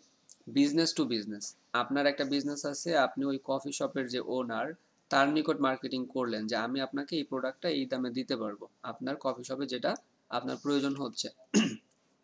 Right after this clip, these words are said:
তাহলে <clears throat> এটা ক্লিয়ার যে এই কফি শপের লিডগুলো আমাদের জন্য ইম্পর্টেন্ট। তো এই ধরনের যত বিজনেস আছে, সেই বিজনেসের আপনি এভাবে করে, আহ,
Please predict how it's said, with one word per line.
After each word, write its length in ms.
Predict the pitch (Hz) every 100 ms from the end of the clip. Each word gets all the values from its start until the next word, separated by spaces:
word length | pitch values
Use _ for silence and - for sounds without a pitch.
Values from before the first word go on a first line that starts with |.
| _ _ _ _ _ _ _ _ _
তাহলে 520 | 139 143 156 160 160 - _ -
<clears throat> 220 | 196 175
এটা 140 | 151
ক্লিয়ার 360 | 156 151 143 139 -
যে 260 | 131 123 131
এই 200 | 131 131
কফি 260 | - - 143
শপের 400 | 139 135 139 135
লিডগুলো 460 | 123 127 120 131 127
আমাদের 300 | 120 117 113
জন্য 200 | 117 117
ইম্পর্টেন্ট। 520 | 113 113 107 107 107 _ _ _ -
তো 140 | 113
এই 180 | - 135
ধরনের 400 | 143 143 147 143
যত 280 | 117 120 139
বিজনেস 520 | 135 127 120 120 113
আছে, 300 | 113 - 170 175 _ -
সেই 220 | - 123
বিজনেসের 720 | 113 123 117 123 120 143 160
আপনি 400 | - 120 113 117
এভাবে 280 | 113 117 117
করে, 360 | 113 127 135 208 _ _ _
আহ, 280 | 110 110 107